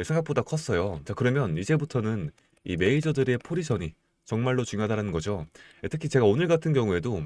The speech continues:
이 구독자 방에서의 기준 같은 것들 다 체크해 드렸었죠. 네, 현재 보시면 휴림 로봇 같은 경우에는 제가 엘리어 파동으로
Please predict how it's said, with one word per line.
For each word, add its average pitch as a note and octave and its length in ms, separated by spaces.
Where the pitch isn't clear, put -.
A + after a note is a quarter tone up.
이 G2+ 60
구독자 C3+ 400
방에서의 A2 500
기준 A#2+ 280
같은 A#2 260
것들 F2+ 320
다 - 100
체크해 D#3 240
드렸었죠. F#2+ 600
네, - 100
현재 D#3+ 200
보시면 G#2 720
휴림 G3+ 220
로봇 F#3+ 220
같은 C#3 240
경우에는 F#2 480
제가 F#2+ 180
엘리어 C#3 360
파동으로 A2 560